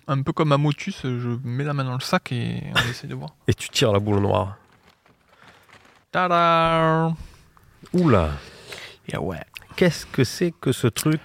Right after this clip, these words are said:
Speaker 2: que je me suis moqué de toi à chaque fois que tu l'as sorti, <laughs> Lucas ?
Speaker 1: C'est pas impossible. C'est le Thermarest Neo Air,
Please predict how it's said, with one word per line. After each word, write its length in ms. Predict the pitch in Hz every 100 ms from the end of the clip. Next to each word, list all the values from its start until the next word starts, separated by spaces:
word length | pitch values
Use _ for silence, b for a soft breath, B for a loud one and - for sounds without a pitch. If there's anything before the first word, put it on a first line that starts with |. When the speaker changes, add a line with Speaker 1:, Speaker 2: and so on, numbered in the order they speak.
| -
Speaker 2:
que 120 | -
je 120 | 101
me 100 | 110
suis 140 | 110 131
moqué 260 | 120 -
de 80 | 110
toi 180 | 104 160
à 40 |
chaque 180 | 127 120
fois 140 | - 147
que 80 |
tu 100 | -
l'as 80 | 110
sorti, 540 | 131 92 98 - - 92
<laughs> 20 |
Lucas ? 480 | 90 98 98 101 98 - B B B
Speaker 1:
C'est 260 | - - 135
pas 200 | - 214 _
impossible. 960 | 196 180 - 165 - 156 147 156 156 165 - B B B B B B
C'est 160 | - 151
le 120 | 139
Thermarest 840 | - 202 165 165 143 165 - -
Neo 440 | 123 127 165 165
Air, 320 | 139 156 -